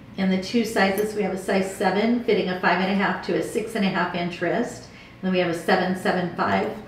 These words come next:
fitting a six and a quarter to a seven and a quarter inch wrist, one ninety-nine ninety-nine. Attitude of gratitude.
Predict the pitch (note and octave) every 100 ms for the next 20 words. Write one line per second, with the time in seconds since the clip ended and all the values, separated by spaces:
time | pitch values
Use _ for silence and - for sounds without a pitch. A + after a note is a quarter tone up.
0 | - G3+ F3 E3+ - G3 - F#3+ F#3 -
1 | F3+ F3 F3+ - - - - F3 E3 -
2 | F#3+ F#3+ F3 E3 F#3+ E3+ D#3+ E3 D#3+ E3+
3 | E3 G3+ - - - - - F3 F#3+ F#3
4 | F#3 F#3 G#3 F#3+ F3 F3 E3 E3 D#3+ A#2
5 | G2+ - - - - - - - - -
6 | - - - - - - F3 G3 - G#3
7 | G3 - - E3 D#3+ D#3+ - -